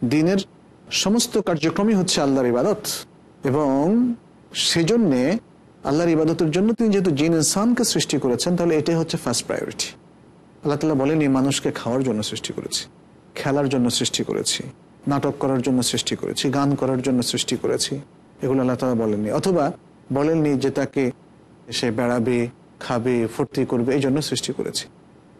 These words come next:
মানে অন্যান্য কার্যক্রমের মধ্যে কিছু আছে হালাল, কিছু আছে হারাম।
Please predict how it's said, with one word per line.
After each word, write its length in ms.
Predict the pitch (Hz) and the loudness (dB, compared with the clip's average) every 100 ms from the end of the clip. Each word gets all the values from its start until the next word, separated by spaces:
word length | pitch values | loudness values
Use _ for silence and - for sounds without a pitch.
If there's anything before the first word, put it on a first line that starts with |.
| - 117 | -8 -2
মানে 380 | 117 110 110 - - - - | 0 0 -2 -6 -14 -12 -2
অন্যান্য 380 | 143 156 180 | 0 2 2
কার্যক্রমের 600 | 175 147 135 156 170 175 | 0 0 0 0 2 2
মধ্যে 580 | 165 180 143 131 120 175 180 | 2 2 2 2 2 0 0
কিছু 280 | 202 - 185 | -2 0 0
আছে 240 | 170 196 | 0 0
হালাল, 440 | 180 143 147 196 269 - - - - | 0 0 2 2 0 -2 -20 -20 -6
কিছু 220 | 135 147 | -4 -2
আছে 160 | 127 131 | 0 -2
হারাম। 380 | 107 120 117 | -2 -2 -2